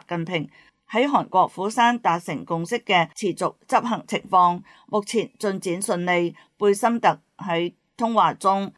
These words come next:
仲重申咗美國繼續同中國接觸嘅承諾。中共官方新華社報道，呢一個通話，雙方圍繞落實好中美兩國元首釜山會晤同十一月二十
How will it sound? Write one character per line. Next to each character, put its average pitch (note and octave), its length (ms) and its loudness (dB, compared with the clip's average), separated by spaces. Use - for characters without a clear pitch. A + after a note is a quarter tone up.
仲 G3 240 -6
重 - 240 -10
申 B3+ 260 -2
咗 G3 140 0
美 F#3+ 280 -2
國 F3 260 -2
繼 F#3+ 80 -4
續 F3+ 340 -6
同 E3 240 -10
中 A3 200 -6
國 F3 220 0
接 F3+ 120 -10
觸 A3+ 240 -8
嘅 D#3 280 -2
承 - 200 -6
諾。 E3 260 2
中 D#4+ 180 -4
共 G#3 220 -2
官 C4 240 -2
方 A#3 380 2
新 C4 240 -2
華 G#3+ 220 4
社 - 140 -6
報 G3 200 0
道， F3+ 340 0
呢 A3+ 120 -4
一 A3+ 120 2
個 F3 200 0
通 G#3+ 260 -4
話， E3+ 300 4
雙 B3+ 280 2
方 A#3+ 320 6
圍 F3 240 2
繞 F3 320 0
落 F3 260 2
實 E3+ 260 -4
好 F3+ 320 -4
中 C#4+ 220 -2
美 F3 320 2
兩 F#3 220 0
國 G3 280 0
元 D#3+ 200 -8
首 E3+ 280 -4
釜 F3 240 -8
山 A#3 380 -2
會 F#3+ 200 0
晤 E3+ 340 -6
同 E3+ 260 -8
十 F#3+ 140 -2
一 A#3+ 220 2
月 G3+ 160 0
二 F#3 60 -10
十 F#3 160 -6